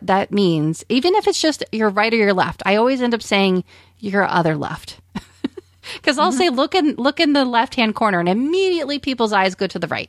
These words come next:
Speaker 1: And I, and I just, I'm like, "Wait for it. It's, it's just gonna happen." I just know what to expect just from working with people for so many years.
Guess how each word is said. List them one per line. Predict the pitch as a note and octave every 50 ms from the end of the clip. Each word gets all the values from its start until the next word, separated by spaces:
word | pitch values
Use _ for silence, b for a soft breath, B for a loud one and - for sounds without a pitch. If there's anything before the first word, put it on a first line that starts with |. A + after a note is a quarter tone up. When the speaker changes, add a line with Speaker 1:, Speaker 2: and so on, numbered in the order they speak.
| _ _ -
Speaker 1:
And | G#3 -
I, | - A#3
and | C4 C4
I | C#4 B3+
just, | B3 A3+ C4+ B3 - -
I'm | G#3 G#3
like, | G3+ G3+ F3+ -
"Wait | D#3+ E3 D#3+ -
for | - F3+ F3 E3+
it. | E3 E3 - _
It's, | - G3 - -
it's | A#3 A#3+
just | - C4+ A#3+
gonna | - A3 G3
happen." | F3 E3 E3 D#3 - - - - - B B B B B B
I | G#3+ A#3
just | A#3 C#4+ C#4 -
know | B3 A3+ A3+ A3+
what | A#3 A3+
to | - -
expect | G3+ - - - - - F3+ E3+ - - - - - - -
just | - A3 -
from | - G3+ F#3+ F3
working | F#3 G3+ G3+ - F#3+
with | F#3 F3 - -
people | - F#3 E3+ - E3+ D#3+
for | - - - D#3+
so | - - G#3+ A#3
many | B3+ C4 B3+ A#3+ G#3+
years. | F3+ F3 F3 E3+ D#3+ -